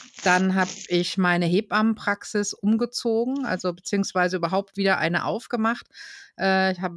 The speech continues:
war bei Kolleginnen in anderen Räumen, das war dann nichts mehr. Wir sind jetzt in eigene Räume und, äh, gezogen und da hab ich so ein bisschen den Hut auf, dann musste das Ganze ja auch renoviert werden und so. Ich will euch auch gar nicht damit langweilen, aber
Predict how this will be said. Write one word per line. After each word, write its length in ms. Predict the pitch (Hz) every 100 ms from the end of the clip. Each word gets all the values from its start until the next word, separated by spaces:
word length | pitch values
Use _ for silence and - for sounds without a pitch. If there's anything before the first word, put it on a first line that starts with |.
| 170
war 220 | 175 -
bei 140 | 180
Kolleginnen 800 | 185 - 175 220 240 233 226 220 185
in 140 | 180
anderen 380 | 160 214 226 214
Räumen, 460 | 185 196 202 208
das 200 | 185 -
war 140 | 160 185
dann 180 | 220 208
nichts 320 | 208 - -
mehr. 280 | 196 190 180
Wir 80 | 175
sind 180 | 180
jetzt 160 | 196 185
in 80 | 165
eigene 440 | 147 160 220 220
Räume 480 | 208 190 196 196 196
und, 300 | 156 175 - - - - - _
äh, 200 | 185 180
gezogen 460 | 180 - 185 202 202
und 80 |
da 60 | 175
hab 100 | 175
ich 100 | -
so 60 | 196
ein 20 | 180
bisschen 200 | - 170
den 160 | 160
Hut 240 | 190 285 -
auf, 280 | 220 226 -
dann 140 | 190
musste 260 | 185 - 175
das 160 | 175
Ganze 280 | 175 175 -
ja 120 | 143
auch 100 | 156 175
renoviert 460 | 165 147 196 -
werden 200 | 208 196
und 80 | 185
so. 60 | 175
Ich 120 | -
will 80 | 160
euch 60 | 151
auch 40 |
gar 120 | 147
nicht 140 | 156 147
damit 200 | 143 139
langweilen, 460 | 156 226 226 214
aber 180 | 165 165